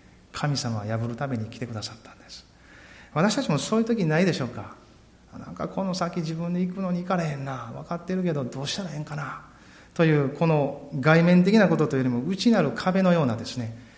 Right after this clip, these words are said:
突き破られなければならないものがあるねんけども、突き破ることができないというですね、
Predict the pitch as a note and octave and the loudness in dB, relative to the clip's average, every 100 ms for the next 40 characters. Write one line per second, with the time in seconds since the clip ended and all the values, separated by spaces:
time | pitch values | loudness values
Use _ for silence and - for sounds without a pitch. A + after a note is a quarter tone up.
0 | - - - - F#3+ F#3 G3+ G3+ G#3 G#3+ | -20 -10 -4 -2 -2 0 2 4 4 6
1 | A3 A3+ G#3+ F#3 D#3 D3+ D#3+ D3 C3+ C3 | 6 6 6 6 4 4 2 2 0 -2
2 | A#2 A#2 C3 F#3 F3+ C#3 C3+ B2+ A2+ - | -2 -4 -2 0 0 -2 -6 -10 -8 -8
3 | - - G#3 G3+ G#3+ G#3+ A#3 D#3+ C#3 B2 | -6 -4 -2 2 4 6 6 4 2 -4
4 | C#3 - - C#3+ A#2+ A2 A2+ A#2+ | -8 -12 -12 -6 -6 -6 -6 -6